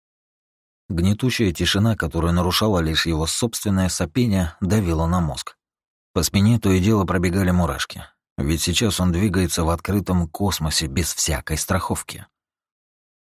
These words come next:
А если что-то пойдет не так, если он вдруг ошибется, дернется,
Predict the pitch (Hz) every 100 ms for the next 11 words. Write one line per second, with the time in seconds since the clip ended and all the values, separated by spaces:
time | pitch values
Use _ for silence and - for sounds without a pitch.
0 | _ 71 82 123 202 185 - 170 156 135
1 | 120 120 98 82 73 73 - - 80 65
2 | - 87 87 78 127 135 - - 80 82
3 | 90 - - - - 78 73 85 71 65
4 | - - 50